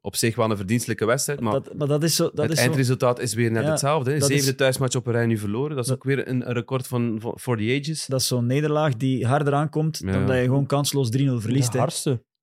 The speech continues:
Speaker 3: Het is nu ook wel zo, de twee tegendoelpunten dat ze krijgen, heeft nu een keer niet te maken met
Speaker 2: Ja.
Speaker 3: uitvoetballen of, of
Speaker 2: Ja.
Speaker 3: dingen. Het is wel
Speaker 2: Ja.
Speaker 3: gewoon de power van West Ham die het daar even overneemt.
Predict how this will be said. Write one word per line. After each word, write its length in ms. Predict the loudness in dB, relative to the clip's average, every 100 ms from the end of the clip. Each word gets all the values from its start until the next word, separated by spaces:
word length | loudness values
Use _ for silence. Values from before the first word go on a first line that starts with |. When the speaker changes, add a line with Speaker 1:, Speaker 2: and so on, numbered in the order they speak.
| _ _ -4
Speaker 3:
Het 240 | -2 0
is 160 | 0 4
nu 140 | 4
ook 180 | 4 4
wel 120 | 2
zo, 140 | 2
de 140 | 0 -2
twee 180 | -2 0
tegendoelpunten 500 | 2 2 2 0 -2
dat 80 | -4
ze 80 |
krijgen, 320 | -2 0 2 0
heeft 180 | -2
nu 140 | 0 0
een 100 | 0
keer 160 | 0
niet 180 | 0 0
te 80 | 0
maken 300 | 0 0 0
met 140 | 0 2
Speaker 2:
Ja. 40 |
Speaker 3:
uitvoetballen 600 | 2 0 0 0 2 4
of, 180 | 2 0
of 180 | -2 -2
Speaker 2:
Ja. 60 | -2
Speaker 3:
dingen. 200 | 0 -2
Het 100 | -2
is 120 | -2
wel 120 | 0
Speaker 2:
Ja. 40 | 2
Speaker 3:
gewoon 280 | 2 0 -4
de 140 | -6
power 460 | -2 2 4 4 4
van 300 | 2 2 2
West 220 | 0 0
Ham 180 | -2 0
die 100 | 0
het 80 | 0
daar 140 | 0
even 240 | 0 -2 0
overneemt. 600 | 0 0 0 -4 -8